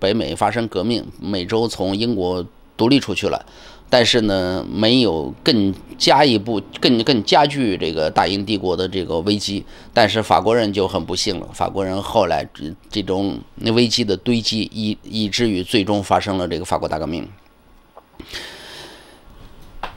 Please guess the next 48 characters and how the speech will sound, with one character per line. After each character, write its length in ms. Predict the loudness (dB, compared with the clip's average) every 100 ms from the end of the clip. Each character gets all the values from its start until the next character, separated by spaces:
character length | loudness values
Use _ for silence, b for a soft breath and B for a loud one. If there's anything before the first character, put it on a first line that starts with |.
| 2
对 140 | 4
于 460 | 6 6 6 4 4
英 260 | 6 8
国 160 | 8 8
的 100 | 6
传 280 | 6 6 6
统 200 | 8 8
来 180 | 8 6
讲， 400 | 6 6 8 8
你 160 | 6 4
驻 240 | 4 6
扎 180 | 6 6
常 240 | 4 4
备 160 | 6 4
军， 240 | 2 0
这 140 | 0 2
就， 560 | 4 6 6 4 0 -8 _ _ _ _ _ _ -20 -6
这 160 | 2 4
就 300 | 6 6 4
很， 240 | 0 -2
很， 220 | -4 -8
很 160 | -2 0
麻 200 | 2 4
烦， 320 | 4 2 0
因 140 | -2 2
为 140 | 2
这 160 | 2 2
个， 520 | 4 4 4 2 0 -8 -20 _ -10 -10 _ _
呃， 140 | -10 -2
就 140 | 0
是， 140 | 0 -2
呃， 220 | -4 -8 -10 -6
就 100 | -4
死 140 | -2 -2
猪 140 | 0
讲 180 | 2 2
究 80 | 0
为 140 | -2
什 100 | 0
么 80 | 0
要 160 | 2 2
驻 180 | 0
扎 220 | 0 0 0
常 220 | -2 -2
备 100 | -2
军， 260 | -4 -6 -6
就 180 | -4 -2
是， 340 | 0 2